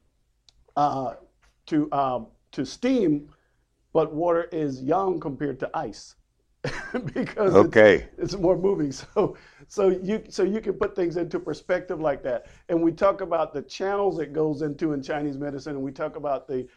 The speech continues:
Speaker 1: lung and the kidney channels. And the lung has to do with dispersion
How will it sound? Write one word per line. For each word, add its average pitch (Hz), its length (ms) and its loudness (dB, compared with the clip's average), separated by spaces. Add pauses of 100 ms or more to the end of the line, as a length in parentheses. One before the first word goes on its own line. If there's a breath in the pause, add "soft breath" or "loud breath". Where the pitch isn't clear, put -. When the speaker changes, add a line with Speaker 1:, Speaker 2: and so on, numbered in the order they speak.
(160 soft breath)
Speaker 1:
lung 175 460 0 (100)
and 147 320 -4
the 135 260 -4
kidney 185 360 -4
channels. 139 460 -10 (340)
And 147 120 -2
the 139 80 -2
lung 160 300 0
has 156 220 -4
to 151 80 -12
do 151 160 -4
with 147 100 -4
dispersion 143 640 -6